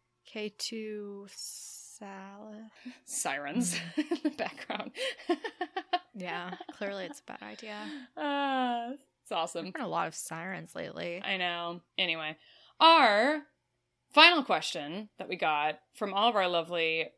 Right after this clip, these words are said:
Speaker 2: uh, listeners, because we got so many good questions. So thank you again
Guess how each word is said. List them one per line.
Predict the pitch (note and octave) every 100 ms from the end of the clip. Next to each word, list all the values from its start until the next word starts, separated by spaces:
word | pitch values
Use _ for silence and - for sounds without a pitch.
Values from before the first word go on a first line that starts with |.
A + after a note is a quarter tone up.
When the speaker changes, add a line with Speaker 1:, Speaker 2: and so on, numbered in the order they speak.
| _
Speaker 2:
uh, | F#3 D#3+ D3+ D3
listeners, | F3 F3+ E3 D#3+
because | F#3+ G3 E3+
we | F#3+
got | F#3 F3+ E3+ D#3+
so | - -
many | C4+ E4
good | B3+ A#3
questions. | G3+ F#3+ D3+ C3+ C#3+
So | - F3+ F3
thank | - A3 A#3
you | A3
again | F3+ F3+ E3+ D3+ D#3